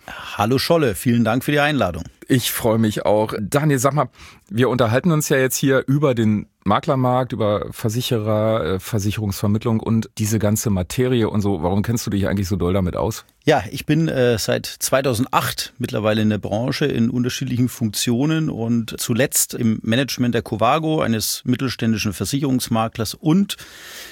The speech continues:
Speaker 1: mein Geld gebe ich gerne für Insurtechs und Startups aus. Das heißt, ich investiere gerne als Business Angel in, äh, Startups und habe deswegen, ja, bei den jungen Digitalen in der Branche auch so ein bisschen meine, meine Finger mit im Spiel manchmal.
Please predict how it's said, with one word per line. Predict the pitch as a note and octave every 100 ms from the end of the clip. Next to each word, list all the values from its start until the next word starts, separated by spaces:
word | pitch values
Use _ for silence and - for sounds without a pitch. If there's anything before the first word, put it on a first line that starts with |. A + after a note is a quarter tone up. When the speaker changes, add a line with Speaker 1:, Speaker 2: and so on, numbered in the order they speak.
| -
Speaker 1:
mein | - A2
Geld | G#2 A2+ B2+ - -
gebe | - A#2
ich | A2
gerne | - A#2 A#2+
für | - A#2+ A2 G#2 -
Insurtechs | F3+ F3 D#3 - D3 -
und | B2+
Startups | G2+ A#2 B2+ C3+ -
aus. | - B2 C3+ - -
Das | A#2+ -
heißt, | A2+ A2 - -
ich | B2+ -
investiere | C3 A#2 - F3 F3 C#3
gerne | C#3 C3+
als | B2 B2
Business | - A#2+ A#2+
Angel | - G#2+ G#2 A2
in, | A2 G#2+ G#2
äh, | G#2 G#2 G2
Startups | - G2+ G#2+ G2+ - - - - - - -
und | - G#2
habe | G2+
deswegen, | G#2+ - G#2+ G#2 G2 D#2 -
ja, | - G2+
bei | G#2+
den | G#2
jungen | A#2+ D3 B2+
Digitalen | A#2 A2+ - A2 B2 B2+
in | A#2
der | A2
Branche | G#2 G#2 G2+ A2+
auch | G2+
so | -
ein | G#2
bisschen | - -
meine, | G2+ F#2+ G2 F2 - _ _ -
meine | F#2+ F#2+ F2
Finger | - A#2 A2
mit | G2+
im | -
Spiel | F#2 - G#2+ A2+ F#2 D#2 _ _
manchmal. | - E2+ - -